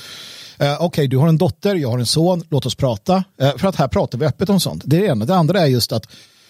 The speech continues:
du ska ägna din ungdom åt att träna, att utbilda dig, att, att lära känna människor, utveckla dig mentalt, läsa, liksom mogna. Eh, och det tar tid. Vi män blir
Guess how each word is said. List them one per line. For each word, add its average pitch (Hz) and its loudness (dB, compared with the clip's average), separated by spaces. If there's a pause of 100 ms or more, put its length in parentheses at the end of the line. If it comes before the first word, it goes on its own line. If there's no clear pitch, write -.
(200)
du 151 2
ska - -2
ägna 170 2
din 156 2
ungdom 147 2
åt 131 -2
att 120 -8
träna, 202 0
att 143 -4
utbilda 165 0
dig, 175 2
att, - -2
att - -4
lära 147 2
känna 143 2
människor, 156 2
utveckla 147 0
dig 135 2
mentalt, 147 -2 (640)
läsa, 156 0
liksom 147 2
mogna. 160 0 (280)
Eh, 147 2
och 180 -2
det 214 2
tar 226 0
tid. 104 -6
Vi 147 4
män 156 2
blir 131 0